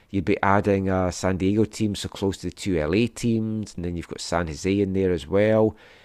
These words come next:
It is great for rivalry, so I do obviously love that side of it. But, I mean, you, you're looking at Phoenix, Sacramento, who's another California club. They seem to never be <laughs> getting a, a team in the league now.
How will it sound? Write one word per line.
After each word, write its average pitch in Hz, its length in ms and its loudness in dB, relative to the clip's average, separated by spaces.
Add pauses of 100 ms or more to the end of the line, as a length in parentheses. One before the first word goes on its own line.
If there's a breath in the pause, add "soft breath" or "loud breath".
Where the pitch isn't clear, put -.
(140 soft breath)
It 113 160 6
is 147 140 6
great 131 240 6
for 101 160 0
rivalry, 104 460 4
so 95 140 0
I - 40 2
do 120 420 6
obviously 95 420 2
love 95 240 2
that 98 240 2
side 85 300 2
of - 140 -6
it. - 180 2 (420 soft breath)
But, 107 380 6 (200)
I 107 40 -6
mean, 104 160 0
you, 98 160 0
you're 101 160 0
looking 98 220 -2
at - 100 -4
Phoenix, - 720 -2 (960 soft breath)
Sacramento, 104 800 2
who's 95 260 -4
another 92 460 -2 (100)
California 95 480 -2
club. 82 240 -2
They 98 120 2
seem 92 260 -6
to 80 320 -2 (340)
never 85 720 -2 (380)
be 113 100 2
<laughs> - 0 -
getting 135 380 6
a, 127 200 8 (380 soft breath)
a 113 80 2
team 117 240 -2
in 107 80 0
the 101 100 -2
league 98 220 -4
now. 101 260 2